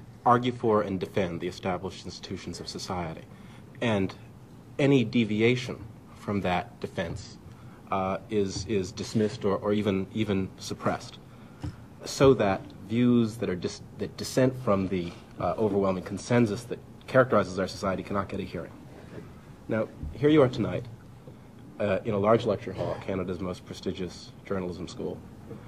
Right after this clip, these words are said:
speaking to an audience of journalists who are hearing your remarks with apparent approbation. Uh, your remarks are being broadcast on the government-owned radio network,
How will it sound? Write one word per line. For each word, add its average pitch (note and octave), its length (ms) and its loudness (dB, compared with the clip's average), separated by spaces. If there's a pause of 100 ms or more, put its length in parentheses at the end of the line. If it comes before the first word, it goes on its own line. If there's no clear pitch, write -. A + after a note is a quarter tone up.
(120)
speaking B2+ 400 4
to G#2 140 2
an G2 40 6
audience A2+ 400 6
of F#2+ 80 -2
journalists F#2 440 -2
who G2 100 0
are F2+ 140 -2
hearing G#2 260 4
your G2 120 2
remarks F#2 340 0
with F#2+ 140 0
apparent A#2+ 420 0 (120)
approbation. F2 600 -4 (760)
Uh, G#2+ 200 8
your A2 100 6
remarks A2+ 260 6
are - 40 4
being G2+ 200 4
broadcast A#2+ 960 4
on G#2 220 4
the G2 140 0
government-owned G2+ 640 4 (180)
radio G2+ 280 4
network, F2+ 400 -2